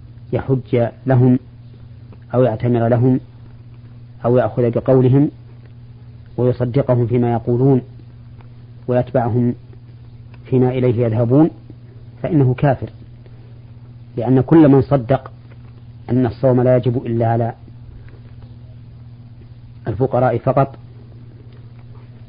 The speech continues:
أو أن تكليف الناس الحج تكليف لهم بما لا يطاق، لأن مكة جبال وحارة، فإنه يعتبر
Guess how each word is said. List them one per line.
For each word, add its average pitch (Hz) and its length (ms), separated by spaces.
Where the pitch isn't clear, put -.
أو 135 160
أن 127 380
تكليف 127 360
الناس 123 280
الحج - 240
تكليف 127 340
لهم 123 280
بما 123 220
لا 120 80
يطاق، 117 480
لأن 127 400
مكة 131 460
جبال 127 560
وحارة، 131 520
فإنه 131 420
يعتبر 127 580